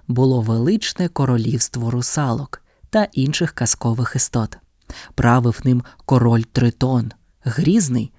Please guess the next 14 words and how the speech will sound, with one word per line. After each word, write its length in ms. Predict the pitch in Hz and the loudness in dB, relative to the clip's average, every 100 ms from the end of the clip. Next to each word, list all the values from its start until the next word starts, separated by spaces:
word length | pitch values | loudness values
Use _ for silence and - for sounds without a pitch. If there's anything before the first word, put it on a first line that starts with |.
| _ _ | _ _
проте 320 | - 190 - 170 | -2 0 0 0
справедливий. 760 | - 135 123 127 120 117 135 - _ _ _ - | 0 0 2 0 0 -2 -10 -14 _ _ _ -2
Він 300 | 135 208 180 | 2 4 4
мав 220 | 170 - | 2 0
сімох 460 | - 151 151 170 | 0 2 4 2
доньок, 520 | 139 165 151 117 151 - _ _ - | 2 4 4 2 -2 -14 _ _ 0
а 100 | 117 | 2
його 460 | 120 113 127 - | 2 2 -2 2
улюбленицею 920 | 131 120 185 185 131 120 - 120 110 - - - | 2 4 4 4 2 0 0 -2 -4 -10 -14 -2
була 300 | 127 127 131 | 2 4 4
наймолодша 880 | 139 226 226 202 147 151 - 156 151 _ _ _ | 4 4 4 2 2 0 -2 -4 -4 _ _ _
Арієль. 520 | - 117 123 127 117 - _ _ _ - - _ | -2 0 0 -2 -6 -8 _ _ _ -20 -20 _
Ця 180 | - 117 | 0 2
русалонька 800 | 117 - - 143 170 123 - 117 | 2 0 0 2 2 0 -2 -6